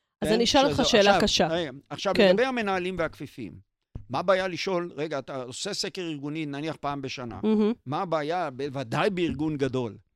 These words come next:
Speaker 2: כן? לשאול את המנהלים, ואחר כך לחתוך, כן, מה רמת המוטיבציה, כמה הם חושבים שהמנהל שלהם, מעבר לזה שהוא אומר להם מה לעשות, כן, הוא גם דמות שמעריכים אותו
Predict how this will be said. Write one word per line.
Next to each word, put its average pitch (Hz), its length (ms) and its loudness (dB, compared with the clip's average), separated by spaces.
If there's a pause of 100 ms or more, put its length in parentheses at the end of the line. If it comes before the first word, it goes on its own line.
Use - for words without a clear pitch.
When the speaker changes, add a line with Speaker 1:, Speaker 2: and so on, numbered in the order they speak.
(420)
Speaker 2:
כן? 147 200 -6
לשאול 190 420 -4
את 180 120 -6
המנהלים, 135 520 -6
ואחר 147 180 -6
כך 202 80 -10
לחתוך, 175 640 -4 (380)
כן, 165 180 -4
מה 165 140 -2
רמת 170 340 -2
המוטיבציה, 147 640 -6
כמה 233 360 -4
הם 330 280 0
חושבים 185 600 -4 (420)
שהמנהל 180 680 -2
שלהם, 180 480 2
מעבר 240 340 -2
לזה 214 340 0
שהוא 196 380 -2
אומר 208 240 -4
להם 185 220 2
מה 190 100 0
לעשות, 185 480 0 (680)
כן, 160 240 -2
הוא 170 260 0
גם 190 180 2
דמות 180 500 2 (760)
שמעריכים 208 1120 0
אותו 226 360 4